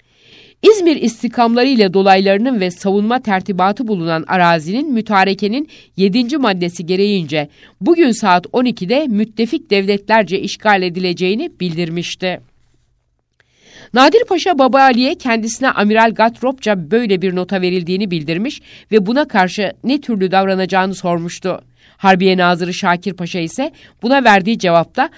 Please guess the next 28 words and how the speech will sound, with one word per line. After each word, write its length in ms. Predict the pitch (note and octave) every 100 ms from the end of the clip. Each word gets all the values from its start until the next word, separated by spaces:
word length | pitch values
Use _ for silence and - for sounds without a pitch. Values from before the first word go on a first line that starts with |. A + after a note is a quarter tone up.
| - -
"Amiralin 520 | G3 A#3+ C#4 C#4 D4+ C#4+
bu 140 | F4
teklifinin 640 | - C4 G3 G3 A#3 D4 G3
bırakışma 520 | A3 A3+ A3+ B3+ C4
hükümlerine 520 | A3+ A3 G#3+ G3 G#3
uygun 380 | - G3 F#3+ A#3
olduğunu 540 | D#3+ D#3 D#3 F3 C#4 - - -
ve 100 | A3+ -
amiralin 500 | G3 G#3 G#3 A#3+ D4
isteğine 460 | - - G3 G#3+
uyulmasını 640 | B3+ G3+ G#3+ G#3+ G#3+ G#3+ D4
makine 420 | A#3+ G#3+ A#3+ A3+
başında 380 | F3+ F3 F#3 E3
bildirmişti." 640 | F3 E3+ E3+ F3+ - F#3 - _ _ _ _ - - - -
Nazırın 440 | C#4+ D#4 G4 G#4+
makine 340 | D#4 - G4
başında 360 | A#3+ - G3+ F#3+
verdiği 400 | F3+ F3 F3 F#3+
bu 120 | C4
emir 280 | - G#3 C4
üzerine 500 | F3 D#3+ E3+ F3+ E4
on 220 | - G#3+
yedinci 400 | A#3 A#3 B3 B3
Kolordu 460 | D4 A3 G#3+ A3+ A3+
Kumandanı 500 | G#3+ E3+ E3 D#3 D#3+
Ali 240 | - G3 G3
Nadir 320 | F#3+ F#3+ A#3+
Paşa, 380 | - D#3+ B3+